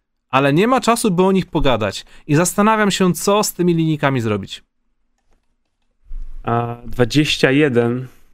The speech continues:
Speaker 1: No.
Speaker 2: Możemy się umówić na przykład na maksymalnie minutę na jedną, albo trzydzieści sekund na jedną. Szybkie komentarze.
Speaker 1: Szybkie
Speaker 2: Błyskawiczne
Speaker 1: komentarze.
Speaker 2: analizy.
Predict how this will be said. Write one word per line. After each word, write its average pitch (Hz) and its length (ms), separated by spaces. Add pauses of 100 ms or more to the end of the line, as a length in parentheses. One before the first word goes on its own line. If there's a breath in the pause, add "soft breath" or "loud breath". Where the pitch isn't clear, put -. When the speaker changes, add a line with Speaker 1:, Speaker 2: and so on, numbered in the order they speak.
(1400)
Speaker 1:
No. 131 140
Speaker 2:
Możemy 147 280
się 185 140
umówić 160 360
na 160 140
przykład 156 240
na 160 80
maksymalnie 151 640
minutę 156 440
na 135 140
jedną, 113 420
albo 127 1000 (200)
trzydzieści 143 480
sekund 143 300
na 131 60
jedną. 110 380 (680)
Szybkie 214 300
komentarze. 127 500 (240)
Speaker 1:
Szybkie 202 200
Speaker 2:
Błyskawiczne 180 320
Speaker 1:
komentarze. 151 200
Speaker 2:
analizy. 117 340